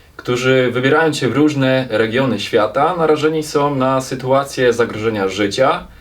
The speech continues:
bądź jakiegoś uszczerbku na zdrowiu. I w momencie, kiedy tak naprawdę już do takiej sytuacji dojdzie i na przykład wzywamy, e, jakieś służby ratunkowe, e, to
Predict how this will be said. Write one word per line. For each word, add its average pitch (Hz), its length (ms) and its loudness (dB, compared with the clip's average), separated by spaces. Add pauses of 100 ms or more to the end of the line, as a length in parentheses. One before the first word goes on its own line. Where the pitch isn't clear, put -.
(300)
bądź 147 420 0
jakiegoś 139 680 -2
uszczerbku 117 580 -2
na 107 120 -4
zdrowiu. 101 500 0 (520)
I 107 80 -2
w 107 40 4
momencie, 170 380 2
kiedy 156 300 2
tak 147 120 -4
naprawdę 120 640 2 (420)
już 110 180 -4
do 117 100 2
takiej 117 240 -2
sytuacji 113 560 -2
dojdzie 104 580 2
i 107 240 -2
na 104 60 -6
przykład 104 480 -2
wzywamy, 110 680 0 (420)
e, 95 200 0
jakieś 98 260 0
służby 131 320 0
ratunkowe, 104 720 0 (420)
e, 110 320 0
to 139 500 0